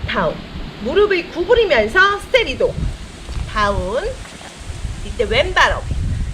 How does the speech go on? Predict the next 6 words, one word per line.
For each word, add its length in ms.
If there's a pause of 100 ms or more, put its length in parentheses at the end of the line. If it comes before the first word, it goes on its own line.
(340)
왼발 420
가고 380 (680)
오른발 480
업. 60 (760)
다운, 760
다운, 360